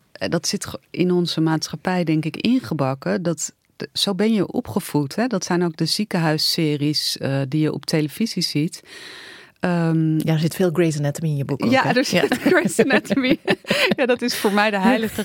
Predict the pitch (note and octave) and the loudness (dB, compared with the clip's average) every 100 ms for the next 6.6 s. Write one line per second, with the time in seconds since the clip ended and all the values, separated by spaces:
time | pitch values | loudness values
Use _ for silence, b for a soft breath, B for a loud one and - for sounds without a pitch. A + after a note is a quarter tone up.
0 | - F#3+ G3 G3 F#3+ - F#3 F3 E3+ E3 | -4 0 2 2 0 0 0 2 2 2
1 | D#3 - - - F#3 F#3 G3+ G3 B B | 0 -2 -6 -2 0 2 2 2 B B
2 | B - F3+ F#3 G3 F#3 F3+ F#3+ G3 F3 | B -2 2 2 2 -2 0 0 2 0
3 | - F#3+ F#3+ - G3+ - F3 F#3+ A3 - | 0 -2 -2 -4 -6 -6 -2 2 2 0
4 | D3+ D#3+ E3+ D#3+ E3 F3 F#3 - E3 F3 | 0 2 2 2 2 2 -2 -4 2 4
5 | G3 - C#3+ C3+ C#3 C3+ D3 - C3+ C3 | 2 0 -2 -2 0 0 0 0 -2 0
6 | C3 A#2+ B2+ F3+ D#4 F#3 | -2 -4 -4 -4 -2 -2